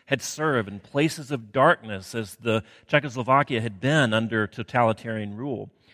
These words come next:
And he has this to say. He says, The kind of hope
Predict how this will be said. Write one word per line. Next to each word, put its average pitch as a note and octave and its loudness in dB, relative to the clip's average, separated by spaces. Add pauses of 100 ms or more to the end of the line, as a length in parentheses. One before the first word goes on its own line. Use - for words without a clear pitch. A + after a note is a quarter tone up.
(280)
And C#3 0
he D#3+ 6
has F3+ 6
this G#3 6
to A#2+ -8
say. E2+ -2
He B2 -8
says, C3 -2
The C3 0
kind A3 -2
of - 0
hope - -6